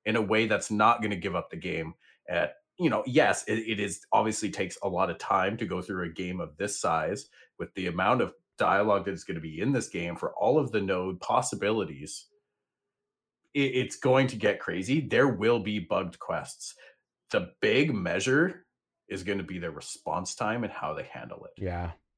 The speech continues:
Speaker 1: I saw a couple comments in chat. "If you can't fix the quest, delete it. If you can't fix it, add more. If you can't, if it's a certain pathway that's broken, add another pathway." Whatever it is,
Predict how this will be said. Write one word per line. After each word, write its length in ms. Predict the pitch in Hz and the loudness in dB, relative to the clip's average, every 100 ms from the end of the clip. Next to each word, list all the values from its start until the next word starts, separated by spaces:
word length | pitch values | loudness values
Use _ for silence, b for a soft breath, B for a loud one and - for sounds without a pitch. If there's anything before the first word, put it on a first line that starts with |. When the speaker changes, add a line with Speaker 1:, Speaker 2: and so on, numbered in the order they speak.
| _ - | _ -4
Speaker 1:
I 120 | 90 | -2
saw 420 | - - 110 113 | 0 4 6 8
a 60 | 107 | 6
couple 260 | 123 - 107 | 2 -2 -2
comments 420 | 110 104 95 - | 0 0 -2 -6
in 120 | 90 | -6
chat. 400 | - 90 95 - B B - | 0 2 0 -4 B B -12
"If 140 | 107 | -8
you 40 | |
can't 300 | 90 107 101 | -2 0 0
fix 240 | - 104 - | -2 -6 -6
the 80 | 98 | -4
quest, 380 | 107 95 - | -2 -2 -2
delete 340 | 87 82 98 101 | -6 -4 -2 -2
it. 220 | 101 - B - | -2 -4 B -14
If 100 | 92 | -10
you 80 | |
can't 220 | 87 92 90 | -4 -2 -2
fix 280 | 104 92 | -4 -2
it, 120 | 104 - | -4 -2
add 260 | 85 82 | -4 -4
more. 400 | 104 110 107 101 | -2 2 2 2
If 140 | 92 90 | -2 -6
you 40 | |
can't, 300 | - 90 - b b - | -6 -4 -6 b b -10
if 220 | 87 - | -8 -6
it's 140 | 82 | -6
a 60 | 82 | -4
certain 280 | - 101 90 | -2 -2 -2
pathway 440 | 107 101 - 104 | 0 0 2 0
that's 140 | 98 - | 0 2
broken, 340 | 101 98 98 | 2 2 -2
add 180 | 87 87 | -2 -4
another 280 | 85 85 85 | -2 -4 -2
pathway." 360 | 107 104 117 | -2 2 2
Whatever 480 | 104 101 104 135 170 | 2 4 4 6 6
it 120 | 107 | 4
is, 460 | 87 131 262 - | 4 4 4 0